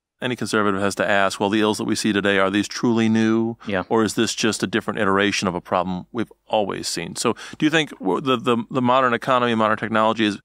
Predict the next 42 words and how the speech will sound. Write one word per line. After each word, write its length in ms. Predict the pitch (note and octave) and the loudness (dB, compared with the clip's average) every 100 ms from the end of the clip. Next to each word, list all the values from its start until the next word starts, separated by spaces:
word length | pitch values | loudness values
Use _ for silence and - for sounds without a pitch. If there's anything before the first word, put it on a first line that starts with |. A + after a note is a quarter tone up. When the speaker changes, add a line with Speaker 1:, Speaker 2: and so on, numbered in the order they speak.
| _ - | _ -12
Speaker 1:
significantly 880 | - A#2+ A2+ A#2 - E3+ F3+ E3 E3+ | -4 -2 0 0 0 0 0 2 2
exacerbating 720 | D3 D#3 E3 D#3+ D3+ D#3 D3+ | 2 2 2 0 2 0 0
this 120 | D#3 | -2
problem, 640 | - E3+ E3+ E3+ F#3 F#3+ | -2 0 2 2 2 2
or 220 | C#3 G#2+ A2 | 2 2 2
is 120 | G#2+ | 0
this 180 | B2+ - | -4 -2
just 400 | - A2 - - - | -2 -2 -4 -10 -4
another 360 | A2+ A2 G#2+ | 0 2 2
iteration 600 | G#2+ G2+ F#2+ G2+ G#2+ G2+ | 2 2 2 2 0 -2
of 80 | F#2 | -2
a 60 | F#2 | -4
familiar 360 | - F#2 F2+ | -4 -4 -4
problem? 380 | E2 F2+ E2+ E2 - - - - | -6 -6 -8 -10 -16 -20 -20 -10
Speaker 2:
Well, 280 | - G#3+ F#3+ | 0 2 2
I 80 | - | 2
think 220 | E3+ A#3 G#3+ | 0 0 0
it's 160 | - | 0
significantly 640 | - D3 D3+ F3+ D3 D3+ B2+ | 0 0 0 0 0 2 2
exacerbated 580 | A2 A#2+ A2+ - A2+ C3+ | 2 2 2 2 2 2
and, 260 | G#3 G3+ - | 2 0 0
and 140 | E3+ | 2
in 80 | F3 | 2
some 340 | - F3 D#3 | 2 0 2
new 140 | D#3+ D3+ | 4 4
ways. 540 | C#3+ C#3+ G2+ G2 - | 4 4 2 -2 0
Now, 240 | B2 B2 | 2 4
it's 160 | A#2 C3 | 2 -2
certainly 320 | - B3 D#3 | -2 0 2
not 320 | B2+ C#3 E3+ | 2 4 4
an 100 | C3 | 2
entirely 580 | A#2+ A2+ - C3+ C3 A#2+ | 2 0 0 2 2 2
new 300 | A#2 B2 B2 | 0 2 2
problem. 460 | A2 B2 A2 G2 G2 | 2 2 2 2 0
In 100 | A#2 | 0
fact, 320 | - D3+ - - | 0 0 -2 -4
in 80 | |
some 180 | C#3 D4 | -2 0
ways, 220 | F3 A2+ | 2 2
Americans 580 | A2+ A2 C3+ D3 B2+ G#2+ | 2 2 4 2 0 0
in 100 | A2 | 0
particular 640 | G2+ G2 C#3+ B2 G#2+ G2 | -2 -4 -4 0 0 0